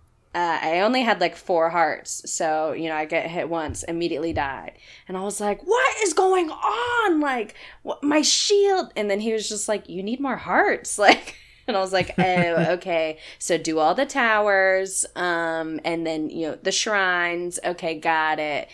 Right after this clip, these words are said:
Speaker 1: And I just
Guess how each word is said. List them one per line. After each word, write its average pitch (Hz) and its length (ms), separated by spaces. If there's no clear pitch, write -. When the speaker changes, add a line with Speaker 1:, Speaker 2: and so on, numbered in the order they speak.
Speaker 1:
And 156 800
I 185 140
just 202 500